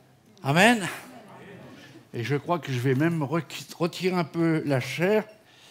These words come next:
Enfin, je parle de la chair, celle-ci, pour pouvoir ne pas oublier, il y a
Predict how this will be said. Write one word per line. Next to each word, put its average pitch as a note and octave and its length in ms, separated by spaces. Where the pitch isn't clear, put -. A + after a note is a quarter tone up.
Enfin, B2+ 240
je C#3 120
parle C3+ 200
de C3+ 80
la B2+ 140
chair, C3 260
celle-ci, E3+ 560
pour C#3 160
pouvoir C#3 480
ne A#2 80
pas B2 180
oublier, D3+ 540
il C3 80
y B2 60
a G#2+ 120